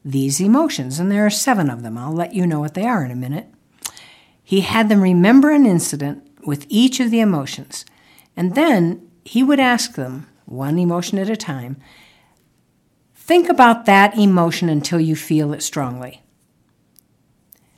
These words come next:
And then he'd go on to the next emotion. So here are the emotions.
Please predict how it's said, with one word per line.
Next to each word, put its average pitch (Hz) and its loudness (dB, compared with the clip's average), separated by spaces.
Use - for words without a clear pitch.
And 160 0
then 160 2
he'd 190 0
go 196 2
on 156 0
to 165 -6
the 156 -4
next 135 -4
emotion. 135 -6
So - -10
here 330 0
are 277 4
the 220 4
emotions. 135 -2